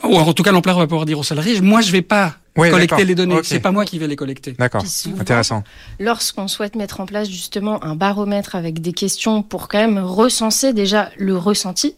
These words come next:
Speaker 3: des collaborateurs et des
Speaker 2: Mhm.
Speaker 3: collaboratrices qui
Speaker 2: Mhm.
Speaker 3: travaillent dans une entreprise, pour que l'entreprise puisse se dire, « J'aimerais agir en fait sur la diversité et l'inclusion, mais laquelle ? Est-ce que ça va être bien perçu ?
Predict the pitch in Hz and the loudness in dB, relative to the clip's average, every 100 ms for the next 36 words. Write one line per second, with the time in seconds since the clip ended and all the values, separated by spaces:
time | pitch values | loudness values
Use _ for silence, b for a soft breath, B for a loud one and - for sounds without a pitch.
0 | - 180 175 170 165 165 165 160 190 170 | -6 -4 -4 -4 -4 -2 -2 -2 0 2
1 | 101 123 160 156 170 - - - 104 185 | 4 4 2 -4 -10 -12 -4 2 4 4
2 | 185 185 170 165 165 165 180 - 254 262 | 4 2 0 -2 -2 -2 -4 0 2 2
3 | B B B B B B 220 - 214 196 | B B B B B B -2 0 2 2
4 | 196 208 - 226 - 196 - 180 202 190 | 2 0 0 -2 0 -2 0 2 2 2
5 | 190 190 262 254 185 196 202 196 175 180 | 2 2 4 4 2 0 -4 -6 -6 -4
6 | - - 180 175 175 - - 214 185 175 | -4 -2 -2 0 -4 -4 2 2 2 -2
7 | 190 185 262 B B B - 196 180 180 | -2 0 0 B B B 0 2 4 2
8 | 220 247 262 - - 190 - 214 202 190 | 2 4 2 0 -4 -4 0 2 2 2
9 | 175 170 190 185 196 - - 240 285 | 0 0 0 0 -2 -2 2 4 2